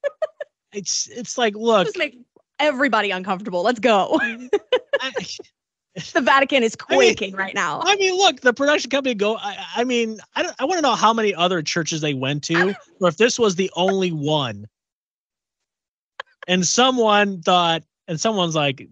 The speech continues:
Speaker 2: "Man, are they gonna be in for a surprise?" Like,
Speaker 1: <laughs>
Speaker 2: I'm, I'm sure, I'm sure when they said yes, they're like, "Really?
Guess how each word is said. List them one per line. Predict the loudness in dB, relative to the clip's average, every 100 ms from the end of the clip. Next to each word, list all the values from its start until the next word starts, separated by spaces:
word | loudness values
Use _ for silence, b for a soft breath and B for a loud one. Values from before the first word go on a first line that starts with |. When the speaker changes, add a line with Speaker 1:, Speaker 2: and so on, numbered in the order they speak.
| -14
Speaker 2:
"Man, | -4 -2 -2
are | -4
they | 0 0
gonna | 2 -2
be | -4
in | -6
for | -8 -8
a | -6
surprise?" | -6 -2 -2 0 -2 -4 -8 _ _ _
Like, | -2 4 4 6 2 4 0
Speaker 1:
<laughs> | 0
Speaker 2:
I'm, | -2
I'm | -2 0
sure, | 0 0 0
I'm | 0
sure | 0 -2
when | 0
they | 0
said | 2 0 0
yes, | 0 0 0 0
they're |
like, | 0 0
"Really? | -4 0 0 0